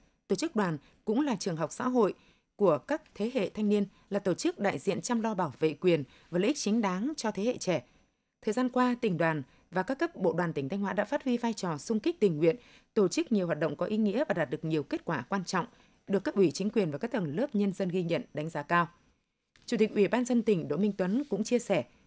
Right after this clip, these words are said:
đồng thời phân tích, chỉ rõ những nguyên nhân khách quan và chủ quan ảnh hưởng đến phong trào đoàn trên địa bàn tỉnh. Đồng thời khẳng định,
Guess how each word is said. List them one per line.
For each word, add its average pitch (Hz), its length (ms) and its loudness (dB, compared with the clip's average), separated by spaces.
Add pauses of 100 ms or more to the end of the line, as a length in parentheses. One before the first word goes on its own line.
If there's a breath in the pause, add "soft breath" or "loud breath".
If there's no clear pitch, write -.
(420 soft breath)
đồng 202 180 2
thời 190 300 0
phân 240 180 -4
tích, 349 160 -4 (420 soft breath)
chỉ - 160 0
rõ 165 240 0
những 226 380 2
nguyên 254 140 2
nhân 226 140 2
khách - 180 -4
quan 233 160 0
và 190 80 -2
chủ 160 180 -4
quan 202 240 -2
ảnh 175 120 -4
hưởng 147 260 -4
đến 175 180 -2
phong 240 200 -2
trào 165 180 -4
đoàn 147 280 -2
trên - 180 -6
địa 135 60 -6
bàn 147 140 -2
tỉnh. 151 180 -2 (640)
Đồng 202 140 0
thời 202 120 0
khẳng 170 200 -4
định, 170 140 0